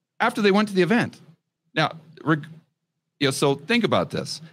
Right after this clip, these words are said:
It's like Rebel Capitalists Live. Everyone goes there to the event, enjoys the event, listens to the speakers, has a good time.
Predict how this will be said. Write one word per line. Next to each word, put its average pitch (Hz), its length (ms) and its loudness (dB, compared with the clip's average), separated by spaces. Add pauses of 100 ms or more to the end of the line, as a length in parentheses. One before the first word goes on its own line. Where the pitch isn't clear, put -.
(140)
It's 135 100 -4
like 139 160 2
Rebel 196 220 2
Capitalists 175 500 0
Live. 80 420 -2 (760)
Everyone 190 300 2
goes 131 280 2
there 113 160 2
to 123 120 -10
the 151 100 2
event, 104 340 -2 (680)
enjoys 127 380 2
the 165 100 0
event, 117 360 0 (200)
listens 143 300 0
to - 80 0
the 185 140 2
speakers, 95 580 -4 (360)
has 143 200 0
a 165 60 -4
good 180 180 0
time. 104 400 -4